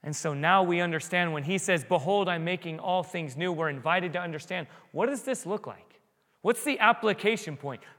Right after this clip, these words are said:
Gospel-centered. I hope you get that. Centered on the person and work of Jesus, restoring all things. So what does that mean for you and me now today? What is the outward focus implication? Well, it means in part, uh, a group from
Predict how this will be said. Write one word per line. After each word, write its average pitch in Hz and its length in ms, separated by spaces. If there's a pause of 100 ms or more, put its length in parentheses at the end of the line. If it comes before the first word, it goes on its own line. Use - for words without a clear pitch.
Gospel-centered. 202 800
I 147 100
hope 240 360
you 202 160
get 190 280
that. 113 300 (240)
Centered 240 540
on 196 100
the 175 80
person 226 400
and 190 100
work 196 200
of 160 100
Jesus, 170 320 (200)
restoring 220 760
all 214 260
things. 202 380
So 202 120
what 202 180
does 269 120
that 214 180
mean 214 220
for 180 160
you 180 200
and 180 120
me 175 200 (200)
now 180 220
today? 165 280
What 156 160
is 247 120
the 220 260
outward 208 420
focus 185 420
implication? 160 760 (1500)
Well, 175 200
it 180 220
means 190 400
in 160 160
part, 185 400 (420)
uh, 131 340 (360)
a 147 100
group 180 340
from 147 420